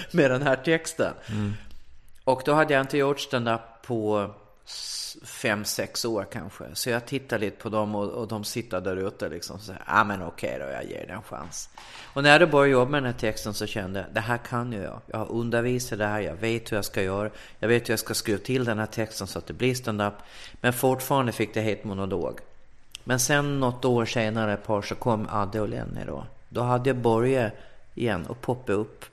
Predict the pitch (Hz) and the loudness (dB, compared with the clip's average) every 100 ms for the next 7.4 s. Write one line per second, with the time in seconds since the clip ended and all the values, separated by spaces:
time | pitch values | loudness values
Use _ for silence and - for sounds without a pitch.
0 | - - 110 - 104 82 92 - - 64 | -8 -2 -2 0 -2 0 -2 -2 -4 -4
1 | - - 110 - 71 - - - - - | -8 -6 -4 -2 -2 -4 -12 -16 -16 -20
2 | - - - - 120 - 127 127 120 104 | -20 -20 -6 4 4 4 4 6 6 6
3 | 101 - 131 - - - - - - - | 2 4 0 2 -4 -4 -12 -12 -10 -10
4 | - - - - - - - - - - | -12 -14 -14 -16 -14 -14 -12 -12 -12 -12
5 | - - - - - 92 98 104 95 117 | -12 -10 -10 -10 -6 -4 -2 -2 0 2
6 | 107 90 - - 92 69 - - - 64 | 2 -2 -2 -2 -2 -6 -10 -8 -6 -8
7 | 64 101 117 98 | -10 -6 -4 -4